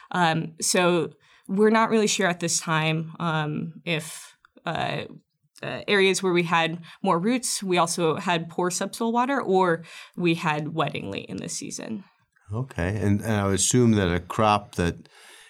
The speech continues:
Speaker 2: you know, a lot of people think their crop is accessing water down to four, five, six feet in the case of wheat, and if it's not, um,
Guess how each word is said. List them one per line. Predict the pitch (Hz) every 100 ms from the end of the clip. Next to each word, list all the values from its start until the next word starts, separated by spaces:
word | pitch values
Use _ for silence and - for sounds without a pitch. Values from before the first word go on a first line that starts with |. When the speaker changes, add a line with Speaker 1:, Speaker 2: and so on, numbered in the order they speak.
| _
Speaker 2:
you | -
know, | 85
a |
lot | 82 87
of | 85
people | 95 87
think | 85 95 92
their | 85 80
crop | - 101 92 92
is | 78
accessing | 87 90 - 85 - 82 80
water | 82 82 82
down | 80 80 82 78
to |
four, | 73 - 80 82 82
five, | - 80 80 78 78
six | - 87 87
feet | - 95 87
in | 78
the | 69
case | - 80 80
of | 73
wheat, | 76 87 87 - - - _
and | - 80
if | 76
it's | 78 -
not, | 98 90 85 87 - _ _ _ -
um, | 82 80 76 76 78